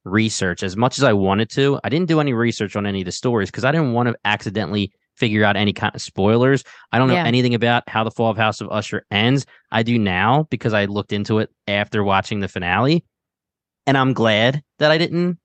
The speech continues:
Speaker 1: look into it because it is kind of telling of how the end of the show is. So, yeah, Laura, we really appreciate that.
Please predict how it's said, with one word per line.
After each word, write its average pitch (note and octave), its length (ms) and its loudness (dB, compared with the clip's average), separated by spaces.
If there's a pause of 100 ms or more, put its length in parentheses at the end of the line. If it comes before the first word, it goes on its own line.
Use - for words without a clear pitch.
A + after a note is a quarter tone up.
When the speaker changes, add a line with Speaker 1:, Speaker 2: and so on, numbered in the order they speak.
(160)
Speaker 1:
look F#3+ 260 -4
into F#3+ 280 -2
it G3+ 100 -4
because D3+ 460 -4
it B2 100 -6
is C#3+ 200 -2
kind D3 220 0
of C#3 80 -4
telling D3+ 400 0
of D3 80 -4
how C#3 320 2 (420)
the B2+ 140 0
end C3 120 0
of B2+ 60 -2
the C3 80 0
show C#3 320 2
is. F3 240 2 (260)
So, C3+ 520 2
yeah, C#3 200 0
Laura, A#2+ 340 2
we C3 160 -2
really C#3 240 0
appreciate B2+ 640 -4
that. B2 260 2